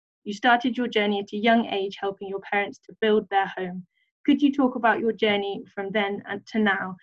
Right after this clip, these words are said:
And is it true you paid your way through college running a mobile disco?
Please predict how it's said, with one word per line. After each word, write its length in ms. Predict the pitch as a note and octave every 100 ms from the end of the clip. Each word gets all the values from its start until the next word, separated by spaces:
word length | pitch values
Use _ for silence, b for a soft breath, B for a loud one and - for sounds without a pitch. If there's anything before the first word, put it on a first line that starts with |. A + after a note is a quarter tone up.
| b b
And 100 | A#3+
is 140 | C4+ B3+
it 160 | -
true 140 | C4 A#3
you 180 | G3+ G#3
paid 280 | - A3 G3+
your 100 | G#3+
way 220 | G#3+ G#3
through 220 | G#3 G3+
college 320 | - G#3 F#3 F#3
running 300 | G3+ F#3+ -
a 60 | G3+
mobile 520 | G#3 G#3+ G#3+ G#3+ G3+
disco? 580 | F#3 A#3 - F#3 -